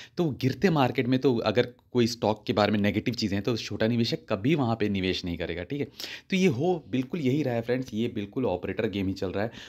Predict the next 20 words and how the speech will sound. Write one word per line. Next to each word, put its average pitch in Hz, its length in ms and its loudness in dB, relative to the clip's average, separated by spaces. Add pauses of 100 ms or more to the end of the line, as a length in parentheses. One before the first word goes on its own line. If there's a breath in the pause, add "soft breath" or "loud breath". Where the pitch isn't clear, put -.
(140 loud breath)
ऑपरेटर 123 420 0
बार-बार 117 580 4
ये 120 180 2
जो 120 140 0
रेट 110 200 0
है 113 80 0
ये 110 80 2
एक 107 120 -4
अच्छा 143 280 -4
रेट 120 220 0
है, 113 80 0
यहाँ 110 240 2
पे, 120 160 0 (1400 loud breath)
यहाँ 117 200 6
पे 131 100 4
बिल्कुल 113 520 0
ऑपरेटर 107 320 0
उठाना 107 400 0
चाहेगा 110 320 2
स्टॉक। - 340 -2